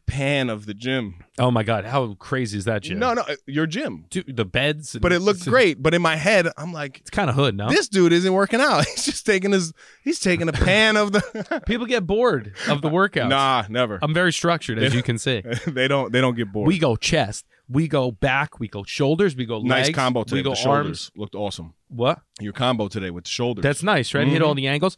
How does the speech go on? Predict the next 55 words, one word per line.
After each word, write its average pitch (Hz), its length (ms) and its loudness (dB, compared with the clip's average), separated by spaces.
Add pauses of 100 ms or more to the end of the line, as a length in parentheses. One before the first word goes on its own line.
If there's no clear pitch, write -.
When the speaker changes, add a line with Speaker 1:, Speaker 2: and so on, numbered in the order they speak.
Speaker 2:
My 131 140 -2
left 151 240 2
shoulder 135 340 2
is 95 120 -8
weak. 98 720 -10
Speaker 1:
Is 104 160 -6
it? - 20 0
Speaker 2:
Both 160 180 4
shoulders, 104 380 -6
but 110 60 -6
my 110 100 -2
left 113 300 -2
is 98 100 -6
not 95 200 -6
great. 87 280 -8 (260)
Like, 101 140 -4
it 107 100 -2
hurts. 95 400 -2
Speaker 1:
Leaning 113 320 -4
a - 20 -6
little 117 160 -4
bit? 127 160 -2 (140)
Speaker 2:
I - 80 -4
gotta 135 240 2
do 113 180 0
some 104 160 -8
icy 98 300 -4
hot. 87 240 -4
You 120 80 4
ever 131 100 0
hit 139 160 0
icy 98 320 -4
hot? 123 280 -4 (160)
One 123 180 2
of 117 160 -4 (120)
my 113 260 -4
buddies, 117 380 0
Sean, 120 440 -2
who 104 160 -2
I 101 40 0
used 107 200 -6
to 104 60 -6
work 104 180 -6
out 113 140 0
with 98 80 -4
in 95 60 -6
college, 113 460 -2
Speaker 1:
That's - 160 -16
a - 40 -16
good - 120 -14
Speaker 2:
he - 60 -12
Speaker 1:
record. 95 100 -2
Speaker 2:
used 180 220 6
to 143 80 2
do, 127 480 2